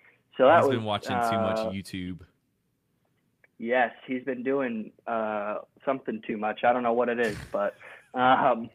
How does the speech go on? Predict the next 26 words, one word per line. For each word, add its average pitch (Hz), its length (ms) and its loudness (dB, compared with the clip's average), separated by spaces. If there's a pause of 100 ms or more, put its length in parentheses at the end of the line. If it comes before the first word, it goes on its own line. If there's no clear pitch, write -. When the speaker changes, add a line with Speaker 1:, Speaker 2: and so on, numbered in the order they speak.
Speaker 1:
<laughs> - 100 -8
no, 185 380 4 (220)
it's 143 260 -2
so 170 220 6
good. 143 320 -2 (260)
Uh, 147 200 2 (120)
so 160 80 -8
you've 190 160 -8
been 240 140 -12
married 135 480 -6 (240)
five 135 300 0
years, 113 240 -10
you 110 160 -16
said. 113 260 -6
I've 117 140 -6
been 135 180 -12
married, 117 480 -6 (180)
uh, 113 60 -12 (320)
like, 113 160 -8 (100)
fourteen 143 520 -4
months, 110 300 -2 (340)
so 110 180 2
I 120 140 6
have 117 160 4 (160)
so 139 140 6
much 147 160 -2